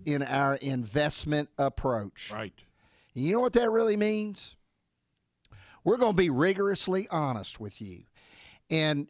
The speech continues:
Speaker 1: you know, we're not gonna run into this, w-, your, your best interest buzz line anymore,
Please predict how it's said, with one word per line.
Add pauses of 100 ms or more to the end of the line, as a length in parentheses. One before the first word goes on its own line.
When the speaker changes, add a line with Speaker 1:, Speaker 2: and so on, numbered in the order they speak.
Speaker 1:
you
know,
we're
not
gonna
run
into
this,
w-,
your,
your
best
interest (420)
buzz
line
anymore,